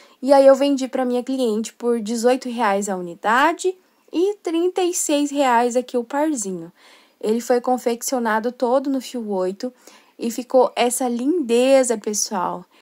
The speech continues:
E mais um parzinho por aqui, com essa combinação linda, em tons de marrom café, caramelo, e o meio dele é um laranja bem neon, gente, coisa mais linda, sabe?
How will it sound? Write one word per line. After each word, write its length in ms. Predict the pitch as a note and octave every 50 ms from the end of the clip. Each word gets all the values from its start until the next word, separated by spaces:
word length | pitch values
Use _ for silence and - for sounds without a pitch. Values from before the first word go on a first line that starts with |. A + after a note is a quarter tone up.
| - - - - -
E 120 | C4 C#4
mais 400 | C#4 C#4 C#4 C4 C#4 D#4 E4+ E4+
um 140 | F4 E4+ F4+
parzinho 440 | E4+ E4 E4 E4 D4 D#4 D4+ D4 D4
por 200 | D4 - C#4 C#4+
aqui, 400 | D4+ D#4 D4+ - - A#3 G#3+ G#3+
com 140 | - - A#3+
essa 260 | A3 B3 A#3+ - A#3+
combinação 720 | A3+ - B3 A#3+ A3 A3+ A3+ A3+ A#3 A#3 - - B3 A#3+ C4+
linda, 500 | C4+ A#3 G#3 G#3 G3+ G3+ G#3 A3 C4 C4 - - - _ _ _ _ -
em 120 | A#3+ B3
tons 280 | A#3 C4+ A#3+ A#3+ C4 A#3
de 100 | A#3+ B3
marrom 340 | B3 A#3 A#3 C4 C#4 E4+
café, 480 | F4+ - G#4 G4 - - C#4 C4+ D#4 D#4 - -
caramelo, 720 | - D4+ C#4+ D#4 F#4+ G#4 F#4 D4+ C4+ C4 C4 C4 C4+ D4+ D4 - - - - _ _ -
e 120 | D4+ F4
o 140 | G#4 G#4 F#4+
meio 280 | E4 D4 D4 D#4 E4 D4
dele 400 | C4 B3+ A#3 B3 B3+ C4 C#4 - -
é 100 | C4 C4+
um 120 | C4+ C4+
laranja 640 | C#4 C#4 C#4+ C#4+ C#4+ C4+ C4 C4+ C#4 C4+ B3+ C#4 D4
bem 300 | B3+ A#3 A3+ C4 C4+ C#4+
neon, 680 | D4+ D#4+ E4+ G4 G#4 G4 D4+ B3 A#3+ B3+ C4 C4 A#3 A3
gente, 380 | G3 G3+ G3+ F#3+ G3 G3 -
coisa 260 | - A#3 A3 A3 B3+ B3+
mais 360 | C4 C4 C4 D#4+ G4 G4 F4
linda, 600 | D4 C#4 C4+ C#4 C#4 C#4 C#4 C4 A#3+ G#3 G#3 G#3
sabe? 520 | G#3 - B3 A#3+ A#3+ A#3 G#3+ F#3+ G3+ G3+